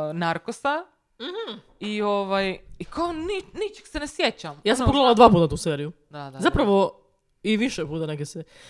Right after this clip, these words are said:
Speaker 2: znaš, k-, ful je smiješno to što si to spomenula, jer sam ja gledala tu seriju, znači... e, znaš kako sam ti pričala, kad sam bila tri, tri, e, mjeseca u Taurangi, sam radila u onoj noćnoj smjeni u, u, u tvornici kutija
Speaker 1: Mhm.
Speaker 2: za, za kiwi.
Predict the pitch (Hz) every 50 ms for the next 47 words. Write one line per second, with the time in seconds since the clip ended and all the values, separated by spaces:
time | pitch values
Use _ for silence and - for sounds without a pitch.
0 | - - - - 262 359 - - - - - - - - - 320 349 320 - -
1 | 220 254 330 - 294 - 190 - 262 247 185 - 196 180 180 - 254 247 - -
2 | 190 185 196 214 262 277 262 233 226 214 - 247 202 220 247 254 220 233 262 262
3 | 254 226 196 190 - 240 233 - - 262 254 247 220 196 175 175 202 196 185 165
4 | - 185 180 165 - - _ _ _ - - _ _ _ _ _ - - - -
5 | - - - _ _ _ _ _ _ _ - 180 180 180 180 180 175 190 247 -
6 | 277 233 247 - 214 190 185 - 226 226 - 220 190 175 160 175 - 185 180 220
7 | 208 202 - 202 226 214 190 156 139 - _ - - 214 190 - _ 170 180 180
8 | 185 202 208 196 180 151 - 180 170 165 - 196 190 185 196 202 190 180 151 151
9 | - 185 175 175 185 190 180 180 165 160 147 - - 165 170 175 175 170 180 190
10 | 214 208 - 208 185 175 - 220 208 202 175 151 147 147 147 151 151 151 156 151
11 | 156 156 156 - - - 156 147 - - 170 - - 202 208 196 202 190 190 -
12 | 165 - - 160 170 160 180 - 208 285 339 - _ 180 165 320 311 180 170 156
13 | 170 175 - - 190 185 185 247 294